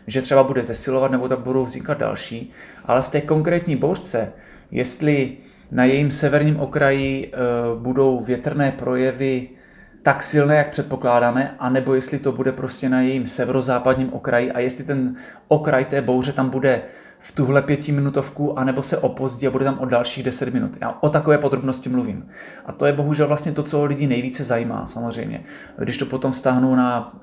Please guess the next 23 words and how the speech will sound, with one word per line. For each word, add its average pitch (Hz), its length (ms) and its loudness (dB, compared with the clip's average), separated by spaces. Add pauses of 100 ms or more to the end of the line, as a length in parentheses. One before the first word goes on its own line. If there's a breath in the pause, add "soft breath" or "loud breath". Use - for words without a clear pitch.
(140)
povodně, 127 520 0
tak, 117 340 -6
e, 117 180 -4
vám 123 200 -2
stačí, 127 440 -4
aby 120 160 0
vám 123 200 2
bouřka 120 340 -2
přešla 127 560 0 (160 loud breath)
rozvodnici 131 880 2 (260 loud breath)
a 127 100 -2
už 127 140 0
to 143 80 0
bude, 135 300 4 (160)
už - 120 -10
to 147 100 -2
vytopí 143 340 0
úplně 143 340 2
jinou 139 200 0
vesnici, 143 500 -2
úplně 135 340 0
jiném 131 560 0
lokalitě. 127 640 -2